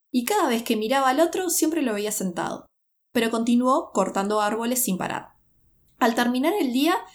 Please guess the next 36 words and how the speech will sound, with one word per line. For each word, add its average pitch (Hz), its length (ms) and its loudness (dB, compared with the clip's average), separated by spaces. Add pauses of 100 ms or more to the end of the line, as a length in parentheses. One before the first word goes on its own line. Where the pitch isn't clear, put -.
(180)
se - 140 2
dio 247 180 2
cuenta 302 200 2
que - 80 0
su 233 100 -2
oponente 233 440 0
le - 80 2
había 262 200 -2
ganado, 233 580 -2
pero 208 180 0
¿cómo 254 220 0
podía 202 300 -2
ser, - 360 -4
si - 180 -4
siempre 240 340 0
que 240 80 0
lo 233 100 0
miraba 311 280 0
estaba 202 240 -4
descansando? 190 680 -8 (540)
A 202 200 6
esto, 240 520 0
el 208 180 0
otro 233 200 0
leñador 196 460 -2
le 240 120 -2
contesta 185 680 -4
que 220 140 -2
no 226 60 -2
estaba 233 280 0
descansando, 180 800 -6
que - 100 -6
estaba 202 400 -2
afilando 190 600 -4
su 180 200 -4
hacha. - 280 -12